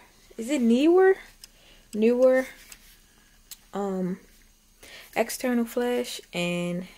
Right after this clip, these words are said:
I took some pictures with it real quick, just in the house, and it's giving. It looked, like, really, really good. So,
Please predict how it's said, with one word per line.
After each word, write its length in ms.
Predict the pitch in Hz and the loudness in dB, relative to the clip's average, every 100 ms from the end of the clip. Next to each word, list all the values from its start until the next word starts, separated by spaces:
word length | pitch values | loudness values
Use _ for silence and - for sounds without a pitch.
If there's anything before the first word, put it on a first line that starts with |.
| _ _ - - - | _ _ -20 -20 -10
I 100 | - | -8
took 240 | - 302 - | -4 -6 -4
some 560 | - 214 202 190 185 - - | -4 -4 -2 -4 -6 -12 -10
pictures 360 | - 226 240 233 | -6 -4 -4 -4
with 140 | 233 | -2
it 40 | 226 | 0
real 200 | 226 233 | -2 -2
quick, 380 | - 233 - - - - - - - - | -6 -8 -10 -20 -10 -10 -10 -12 -12 -4
just 260 | 214 - | -4 -2
in 100 | 214 | -4
the 40 | 208 | -2
house, 480 | 220 220 233 - - | -2 -2 -2 -4 -8
and 300 | - 185 190 226 | -8 -10 -8 -6
it's 180 | 226 | -4
giving. 440 | 180 196 185 180 180 - - _ - - - - _ - | 0 0 2 -2 -4 -10 -20 _ -20 -20 -20 -20 _ -2
It 140 | 214 | 0
looked, 480 | 208 214 214 - - - - - | 2 0 -2 -10 -20 -20 -16 -8
like, 360 | 190 185 - - - | -4 -6 -8 -20 -12
really, 520 | 196 196 196 190 190 | -4 -2 0 0 -2
really 280 | 190 185 190 | -2 -2 0
good. 440 | 185 185 185 185 - _ _ - _ _ - _ _ _ _ - - - - | 0 0 0 -4 -8 _ _ -20 _ _ -20 _ _ _ _ -16 -16 -20 -12
So, 500 | - 214 185 180 | -4 -2 0 -2